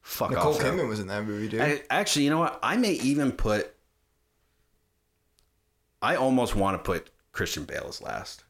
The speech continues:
Speaker 1: 'cause that fucking voice.
Speaker 2: Is that offensive
Speaker 1: It's
Speaker 2: to you?
Speaker 1: so offensive. I just don't know. Like, Chris Nolan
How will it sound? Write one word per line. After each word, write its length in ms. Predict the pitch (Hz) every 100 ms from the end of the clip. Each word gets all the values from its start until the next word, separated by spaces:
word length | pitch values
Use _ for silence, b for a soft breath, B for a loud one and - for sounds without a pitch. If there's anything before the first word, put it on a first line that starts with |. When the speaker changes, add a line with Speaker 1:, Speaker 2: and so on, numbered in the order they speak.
| _
Speaker 1:
'cause 160 | - 82
that 140 | 78
fucking 360 | - - - 82
voice. 520 | 80 69 78 - - _ _ _ _ _ _ _ _
Speaker 2:
Is 140 | 131 117
that 200 | 113 113
offensive 380 | - 110 113
Speaker 1:
It's 100 | 160
Speaker 2:
to 40 | 135
you? 40 |
Speaker 1:
so 760 | 131 135 - 185 175 147 120 104
offensive. 580 | - - - 185 165 - B B B
I 100 | 165
just 240 | 175 226 226
don't 220 | 196 147
know. 160 | 139 - -
Like, 180 | 147 -
Chris 280 | - 254
Nolan 480 | 135 117 117 127 147